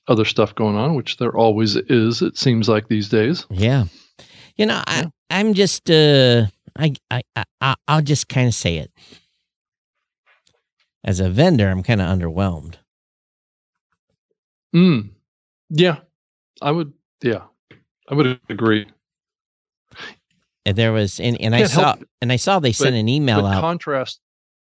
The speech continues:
Speaker 2: Uh, go ahead.
Speaker 1: Oh, I say I can't help but contrast it with my experience with Podfest.
Speaker 2: So
Speaker 1: But
Speaker 2: what do
Speaker 1: anyway,
Speaker 2: you
Speaker 1: go, go.
Speaker 2: So what was your, so what's the contrast then between Podfest and Podcast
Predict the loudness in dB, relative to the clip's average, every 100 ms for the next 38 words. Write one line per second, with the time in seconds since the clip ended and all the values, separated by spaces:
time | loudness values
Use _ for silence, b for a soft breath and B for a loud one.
0 | _ -10 -8 -6 -6 -8 _ _ _ _
1 | _ _ _ _ _ _ _ _ 0 2
2 | 0 -2 -2 0 0 0 -4 -2 -2 0
3 | -2 -2 -4 -6 -6 -6 -6 -6 -6 -8
4 | -4 -4 -4 -8 -6 -2 -2 -2 -8 -10
5 | -14 _ _ _ -18 B B B B B
6 | _ _ _ _ _ _ _ _ -14 -4
7 | 0 0 -2 -2 0 2 0 -2 -4 -6
8 | -6 _ -10 -10 -12 -4 2 4 4 4
9 | 2 2 0 -2 0 2 2 0 -4 -2
10 | -2 -4 -6 -6 -6 -4 -6 -6 -6 -6
11 | -6 -12 -6 -4 -4 -6 -6 -8 -8 -8
12 | -6 -6